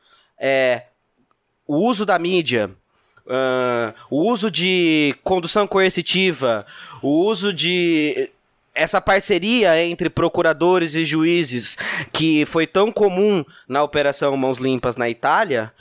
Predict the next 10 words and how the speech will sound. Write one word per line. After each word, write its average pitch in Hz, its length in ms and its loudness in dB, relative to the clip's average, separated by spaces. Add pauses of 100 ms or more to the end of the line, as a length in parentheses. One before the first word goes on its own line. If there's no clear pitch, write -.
(180)
foi 196 400 -2 (460)
profundamente 180 920 0
estudado 147 400 -2
por 151 100 -4
Sérgio 143 320 -2
Moro. 143 320 0 (360)
E 302 140 0
o 269 80 -2
grande 151 300 -2
problema 143 640 0